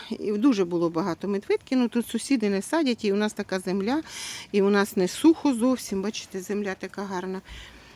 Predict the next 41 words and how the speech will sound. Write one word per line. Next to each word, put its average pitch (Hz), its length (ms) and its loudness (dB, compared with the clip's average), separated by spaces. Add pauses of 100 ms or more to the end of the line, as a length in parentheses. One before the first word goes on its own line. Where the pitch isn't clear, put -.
(120)
І 240 120 8
я 349 140 8
вам 339 180 8
скажу, 330 320 6
чим 330 260 8
я 311 220 10
ви-, 220 340 0 (140)
все 233 320 6
робила. 156 440 2
А 220 80 2
потім 349 400 6
десь 277 240 2
вичитала, 254 500 2
навіть 240 320 0
не 240 120 4
знаю, 320 280 2
що 226 280 -2 (500)
скар-, 254 600 4
шку-, - 300 -2
ш-, - 200 -4
лушпиня 330 680 8
із, 233 140 -2 (260)
е, 196 280 -2 (280)
до 262 180 2
речі, 320 300 2
я 285 120 4
все 285 200 -2
лушпиня 233 520 0
з - 40 -10
цибулі 269 540 4 (520)
собі 226 200 2
перекопую 196 680 4
в 180 40 -6
теплицю. 175 580 0
І 277 200 8
взагалі, 208 640 2
так, 233 200 -2
між 165 180 0
квітами 233 460 0
і 196 40 0
кругом. 196 440 -2